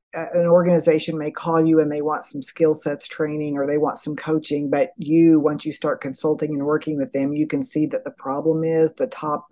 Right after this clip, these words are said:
layer in the organization would never really support what you're teaching. And I've seen that many times to where the upper level leaders think that it's the directors and the managers, and they just need to do this, ju-,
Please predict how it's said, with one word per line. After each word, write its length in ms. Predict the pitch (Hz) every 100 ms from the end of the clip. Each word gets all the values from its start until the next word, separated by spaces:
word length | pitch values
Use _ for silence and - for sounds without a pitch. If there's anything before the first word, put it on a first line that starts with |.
| _
layer 400 | 147 147 151 147
in 160 | - 147
the 100 | 143
organization 800 | 147 139 139 131 143 135 147 143
would 160 | 143
never 260 | 147 147 147
really 280 | 143 143 135
support 440 | - 131 151 135
what 160 | 139 -
you're 120 | 143
teaching. 540 | - 139 - - - - _ _ - - - 160
And 160 | 156
I've 140 | 165 160
seen 260 | 180 170
that 220 | 160 -
many 260 | 156 156 156
times 380 | 147 143 143 135
to 140 | 139
where 500 | 139 143 139 143 139 _ _ _
the 160 | - 147 165
upper 280 | 160 160 151
level 360 | 156 147 147
leaders 380 | 151 156 147 139
think 240 | 151 151
that 140 | 143 139
it's 180 | 135 -
the 140 | 135
directors 640 | 139 143 143 - 147 147
and 100 | 143
the 60 | 143
managers, 640 | 151 156 156 143 147 147 139
and 100 | 147
they 120 | 156
just 260 | 151 147
need 200 | 151 151
to 60 | 147
do 220 | 143 151
this, 300 | 151 151 -
ju-, 180 | 156